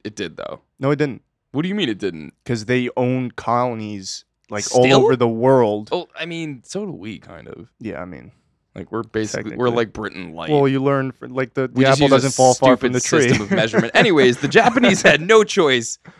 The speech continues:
Speaker 1: but to retreat into the jungle. So the retreating groups had a pl-, had plans to join other Japanese forces on the other side of the island. Now, this island was not exactly a walk in the park.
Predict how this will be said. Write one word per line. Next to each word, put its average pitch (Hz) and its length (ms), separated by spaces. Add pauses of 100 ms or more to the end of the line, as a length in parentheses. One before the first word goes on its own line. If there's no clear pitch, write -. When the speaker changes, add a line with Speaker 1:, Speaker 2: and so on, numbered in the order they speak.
(260)
Speaker 1:
but 170 220
to - 140
retreat 147 580
into 123 180
the 107 100
jungle. 101 460
So 113 400 (320)
the 131 100
retreating 196 480
groups 139 540
had 113 440 (180)
a 113 60
pl-, - 300
had 127 160
plans 175 380
to 127 100
join 120 380
other 113 240
Japanese 104 440
forces 104 540
on 92 140
the 92 100
other 78 140
side 107 180
of 123 40
the 127 60
island. 117 400 (340)
Now, 107 420 (420)
this 214 200
island 117 580
was 110 240
not 104 220
exactly 107 760 (220)
a 110 80
walk 78 360
in 120 140
the 160 80
park. - 480